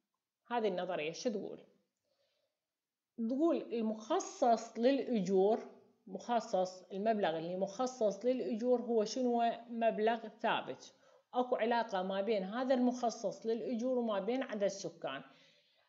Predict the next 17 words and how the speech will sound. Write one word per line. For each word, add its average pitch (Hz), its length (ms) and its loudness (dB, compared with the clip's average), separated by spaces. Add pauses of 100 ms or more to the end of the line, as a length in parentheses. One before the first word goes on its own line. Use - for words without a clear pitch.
(680)
فأني 240 320 2
من 214 120 -2
أقسم 185 800 -4
مخصص 254 500 -2
الأجور 185 420 0
على 233 280 0
عدد 233 380 2
السكان 262 680 -2
يطلع 214 440 0
لي 294 260 -2 (160)
أجرة 254 460 4 (340)
كل 254 180 8
عامل. 139 420 -6 (440)
بما 320 400 4
إنه 226 320 2
هذا 175 340 0 (480)
المخصص 190 1200 -4